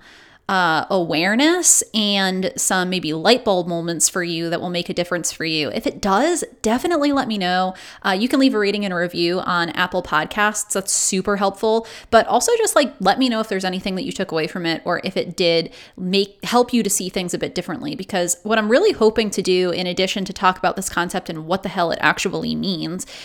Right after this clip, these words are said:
in a way that's hopefully not, like, too abstract, is also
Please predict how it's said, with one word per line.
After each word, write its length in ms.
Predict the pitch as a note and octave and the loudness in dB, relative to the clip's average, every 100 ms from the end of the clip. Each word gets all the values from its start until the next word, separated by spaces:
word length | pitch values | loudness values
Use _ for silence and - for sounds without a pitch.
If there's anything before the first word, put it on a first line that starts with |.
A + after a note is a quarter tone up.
| - | -6
in 100 | G3 | -2
a 40 | |
way 160 | F3+ F3 | 0 0
that's 140 | F3 | 0
hopefully 420 | - G3 G#3+ F#3 F3 | 0 -2 0 -4 -2
not, 360 | E3 E3+ - - _ - | 0 0 0 -10 _ -4
like, 220 | F3+ C#3+ - _ | -2 -2 -10 _
too 560 | - - - - E4+ E4 | -6 -4 -6 2 4 6
abstract, 640 | - D#3 - E3+ D#3+ C#3 - - - - | 4 2 0 -2 -2 -2 -8 -16 -8 0
is 120 | A#3+ | 4
also 240 | C4 - | 4 2